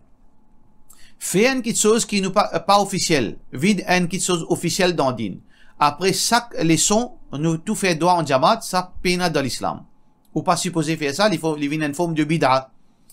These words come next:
Après chaque leçon, après chaque, euh, cours Coran, je tout assisé, imam, euh, ou bien ustad fait droit, je tout fait droit en jamaat.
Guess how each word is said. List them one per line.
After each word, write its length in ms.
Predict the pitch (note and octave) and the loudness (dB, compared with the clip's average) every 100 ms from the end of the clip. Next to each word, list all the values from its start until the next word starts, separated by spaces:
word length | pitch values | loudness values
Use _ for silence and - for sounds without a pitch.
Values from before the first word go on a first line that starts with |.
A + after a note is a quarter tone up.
| - - _ | -20 -20 _
Après 260 | D3+ E3 | 2 2
chaque 300 | F3 - G#3+ | -2 2 2
leçon, 380 | F3 D#3 - A#3 G#3+ | 2 2 2 0 2
après 280 | D#3 - | 0 0
chaque, 340 | D#3+ - G3 - | -2 0 0 2
euh, 300 | D#3 D3 C#3 - _ _ | 2 4 2 -4 _ _
cours 240 | F3+ E3+ | 2 2
Coran, 420 | E3+ D3+ C#3+ G3+ D4+ - _ _ - | 2 2 4 4 2 -6 _ _ -8
je 160 | C3 | -2
tout 260 | D3+ G3+ G#3 | -2 2 2
assisé, 560 | - D#3 C#3+ G#3+ D4 - _ - | 2 -2 0 0 0 -8 _ -6
imam, 380 | D3+ E3 F3+ F3 | 0 2 2 4
euh, 200 | D#3+ D3 | 2 4
ou 100 | D3+ | 0
bien 180 | D3 E3 | 2 0
ustad 360 | - F3+ F3+ | 2 2 2
fait 180 | - D3+ | 2 -2
droit, 240 | C#3+ F3 | 2 2
je 80 | D#3+ | 2
tout 260 | D3+ G#3 G#3+ | -4 -4 -4
fait 200 | F#3+ D3 | -2 0
droit 200 | C#3+ D#3 | 2 0
en 40 | |
jamaat. 360 | C3+ C#3 A#2+ | 0 2 0